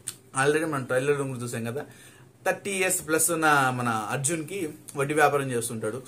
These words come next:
సూర్యాపేటలో. తనకి ఏంటంటే మ్యారేజెస్, పెద్దోళ్ళు, "అరే ముప్పై ఏళ్ళు వచ్చినాయి, పెళ్ళి ఎప్పుడు రా, పప్పు అన్నం ఎప్పుడు రా, పొట్ట పెరిగిపోతుంది, జుట్టు రాలిపోతుంది" అనే ఇది మీద మనల్ని అంటుంటుంటారు. ఇంకా చూస్తారు, చూస్తారు, చూస్తారు, ఎవరు సెట్ అవ్వట్లే. ఇంకా తర్వాత కులాంతర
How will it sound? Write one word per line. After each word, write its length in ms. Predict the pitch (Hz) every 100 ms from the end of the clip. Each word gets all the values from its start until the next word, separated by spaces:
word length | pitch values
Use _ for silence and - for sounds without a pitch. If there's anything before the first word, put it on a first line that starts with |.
| -
సూర్యాపేటలో. 500 | 131 117 - - - - - - - - 185
తనకి 200 | 196 196
ఏంటంటే 580 | 202 190 220 226 202 190
మ్యారేజెస్, 880 | 165 160 165 165 160 156 160 156 147 147
పెద్దోళ్ళు, 400 | 143 151 147 - - -
"అరే 200 | 107 113
ముప్పై 280 | 113 113 120
ఏళ్ళు 140 | 120
వచ్చినాయి, 280 | 120 123 117
పెళ్ళి 280 | 120 117 123
ఎప్పుడు 240 | 104 113
రా, 100 | 117
పప్పు 300 | 117 117 120
అన్నం 200 | 135 131
ఎప్పుడు 220 | 123 117
రా, 60 | 120
పొట్ట 300 | 117 123 143
పెరిగిపోతుంది, 680 | 139 135 120 123 117 123 113
జుట్టు 220 | 131 127
రాలిపోతుంది" 640 | 156 143 135 127 107 131 - - - - - - 160
అనే 260 | 202 208
ఇది 360 | 117 180 185 208
మీద 220 | 214 226 233 170 170 196 - - - -
మనల్ని 480 | 156 175 175 165 147
అంటుంటుంటారు. 680 | 143 160 165 143 123 123 - - - - - - -
ఇంకా 300 | - 220 214
చూస్తారు, 280 | 208 220 185
చూస్తారు, 400 | 190 185 196 170
చూస్తారు, 360 | 170 175 170 165
ఎవరు 280 | 160 170
సెట్ 220 | 165 160 160
అవ్వట్లే. 320 | 147 143 151
ఇంకా 140 | 151
తర్వాత 320 | 147 170 -
కులాంతర 420 | 175 175 175 180